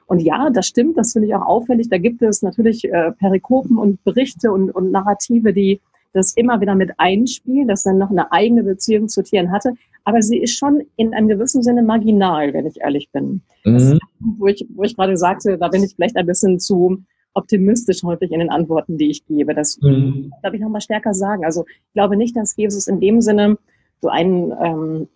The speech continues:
Speaker 1: irgendwie blumiger Tierfreund oder so etwas war. Aber es gibt Elemente und, ähm, naja, Dinge, an denen aufblitzt, dass er eine andere Beziehung zur nichtmenschlichen Wirklichkeit hatte.
Speaker 2: Mhm.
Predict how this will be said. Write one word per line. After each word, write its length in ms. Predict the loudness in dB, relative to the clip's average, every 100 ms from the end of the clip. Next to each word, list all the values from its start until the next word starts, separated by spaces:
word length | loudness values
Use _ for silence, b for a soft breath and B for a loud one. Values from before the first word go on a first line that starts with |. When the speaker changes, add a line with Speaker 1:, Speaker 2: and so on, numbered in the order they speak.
| -4
Speaker 1:
irgendwie 300 | -2 0 0
blumiger 520 | 0 2 2 2 -2
Tierfreund 580 | 0 0 0 -4 -2 0
oder 180 | 0
so 140 | 0 -2
etwas 480 | -4 -6 -4 -4 -4
war. 280 | -8 -8 -12 B B B
Aber 180 | -2 0
es 140 | 0
gibt 260 | -2 -4 -6
Elemente 680 | -6 0 2 2 2 2 0
und, 500 | 0 0 0 0 0 -2
ähm, 420 | 0 2 0 -4 _ _ _ _ _ -20 -6
naja, 240 | 0 2 2
Dinge, 320 | 2 2 2
an 120 | 0
denen 380 | 2 2 0 -2 -4
aufblitzt, 640 | -2 -2 0 -2 -2 -6
dass 180 | -6 -2
er 100 | -2
eine 200 | -2 0
andere 300 | 0 2 2
Beziehung 600 | 0 -2 -2 0 0 -2
zur 200 | -2 0
nichtmenschlichen 800 | 0 -2 -2 -2 2 2 2 2
Wirklichkeit 580 | 2 2 0 0 -2 -2
hatte. 320 | -8 -10 -16 -18 _ _
Speaker 2:
Mhm. 220 | 2 4